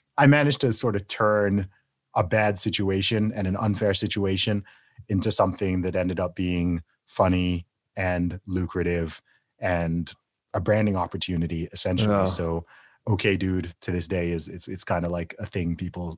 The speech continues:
Speaker 1: say on Twitter and attribute to me.
Speaker 2: That's a great, it's, it seems to be a recurring theme, actually, that your adaptivity in these social media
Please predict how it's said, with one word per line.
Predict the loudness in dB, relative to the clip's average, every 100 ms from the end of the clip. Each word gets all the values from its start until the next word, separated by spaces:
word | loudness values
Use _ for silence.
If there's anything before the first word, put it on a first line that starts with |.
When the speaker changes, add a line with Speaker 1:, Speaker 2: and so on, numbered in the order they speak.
| -6
Speaker 1:
say | 0 2
on | 2 -2
Twitter | -2 -4 -4 -4
and | -6 -10 -20 _ -4
attribute | -4 -2 -4 -4 -4
to | -6
me. | -6 -10 _ _ _
Speaker 2:
That's | 2 6 8 8
a | 8
great, | 6 4 6 6 4 2
it's, | 0 2
it | 4
seems | 4 6
to | 8
be | 10
a |
recurring | 8 4 2 4 6 4
theme, | 2 2 2 4
actually, | 4 2 2 2
that | 2 4
your | 4 6 4 4 0 -6 -20 _ _ _ -20 0 6
adaptivity | 8 8 6 6 6 8 6 6 6 4 0 -2
in | 0 4
these | 6 4
social | 4 4 4 2
media | 2 4 4 4 2 2